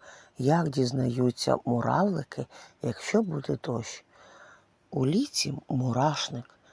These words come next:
навколо нього кипить життя. Муравлики усе кудись біжать, звідкись повертаються. Муравлики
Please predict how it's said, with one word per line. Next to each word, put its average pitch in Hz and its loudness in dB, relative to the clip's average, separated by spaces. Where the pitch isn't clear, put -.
навколо 127 2
нього 160 4
кипить 202 2
життя. 160 -2
Муравлики 151 -2
усе 143 0
кудись 165 -2
біжать, 127 0
звідкись 151 2
повертаються. 135 -4
Муравлики 160 0